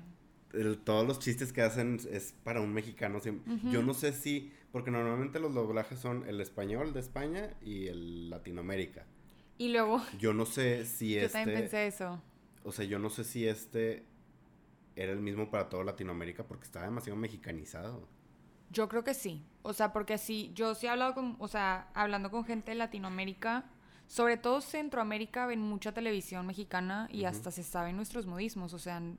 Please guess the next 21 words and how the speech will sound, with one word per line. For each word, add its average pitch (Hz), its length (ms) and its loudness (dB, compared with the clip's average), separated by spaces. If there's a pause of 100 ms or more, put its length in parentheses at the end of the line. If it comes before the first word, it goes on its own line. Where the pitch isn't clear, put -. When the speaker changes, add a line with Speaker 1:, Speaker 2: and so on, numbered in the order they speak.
Speaker 1:
Ujú. 127 240 -2 (280)
Speaker 2:
lo 190 80 -2
entienden 190 440 -2
súper 202 240 -4
bien 180 240 0
porque 190 240 -6
están 175 200 -6
muy 175 200 -2
acostumbrados 170 720 -2
a 175 80 -2
ver 165 320 -4 (580)
como, 180 340 -2
no 202 120 0
nada 226 180 8
más 247 240 6
cine, 240 340 2
sino 175 640 -4 (160)
en 190 140 -4
general 202 420 0 (300)
tele 190 400 0
mexicana. 185 580 -2